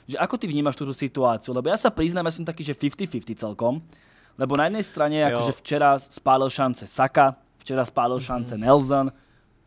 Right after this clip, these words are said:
Speaker 1: Odegaard. Včera všetci pálili šance a nie iba Havertz.
Speaker 2: Mhm. Mhm.
Speaker 1: Na druhej strane ten hráč, ako, ako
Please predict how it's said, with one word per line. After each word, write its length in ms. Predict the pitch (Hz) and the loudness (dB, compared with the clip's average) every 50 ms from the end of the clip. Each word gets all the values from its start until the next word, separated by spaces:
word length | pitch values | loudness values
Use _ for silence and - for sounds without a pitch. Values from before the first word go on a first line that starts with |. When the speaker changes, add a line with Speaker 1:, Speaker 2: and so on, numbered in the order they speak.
| _ - | _ -4
Speaker 1:
Odegaard. 600 | 143 147 139 156 135 139 139 131 123 120 - - - - | -4 -2 -2 -2 0 2 4 4 4 2 0 -6 -10 -4
Včera 160 | - 202 202 | 0 2 2
všetci 240 | 185 - 180 - 170 | 2 2 -2 -6 -6
pálili 320 | - 120 107 107 110 110 | -4 -4 -6 -4 -6 -10
šance 320 | - - 110 110 107 - 151 - | -10 -10 -10 -10 -8 -8 -6 -4
a 40 | 135 139 | -2 -2
nie 160 | 143 143 143 | 0 0 2
iba 80 | 127 131 | 2 0
Havertz. 440 | 107 104 107 107 113 131 127 127 127 | 0 -2 -4 -6 -8 -8 -10 -12 -16
Speaker 2:
Mhm. 640 | 131 _ _ _ _ _ _ _ _ _ - 143 143 | -18 _ _ _ _ _ _ _ _ _ -16 -14 -8
Mhm. 40 | 135 123 | -2 0
Speaker 1:
Na 80 | 143 | 0
druhej 240 | 160 180 196 185 170 | 2 2 2 2 0
strane 280 | - - 175 170 170 - | 0 -2 -4 -2 -2 -4
ten 80 | - 151 | -4 -4
hráč, 400 | 151 156 156 160 160 - - - _ _ _ _ _ _ - | 0 0 0 0 0 -4 -10 -20 _ _ _ _ _ _ -20
ako, 280 | - - 156 156 151 151 - _ _ _ _ _ _ _ _ _ _ _ _ _ _ _ _ _ _ _ _ _ _ _ _ _ _ _ _ _ _ _ _ _ _ _ _ | -6 0 0 0 0 0 -4 _ _ _ _ _ _ _ _ _ _ _ _ _ _ _ _ _ _ _ _ _ _ _ _ _ _ _ _ _ _ _ _ _ _ _ _
ako 140 | - - - | -14 -14 -14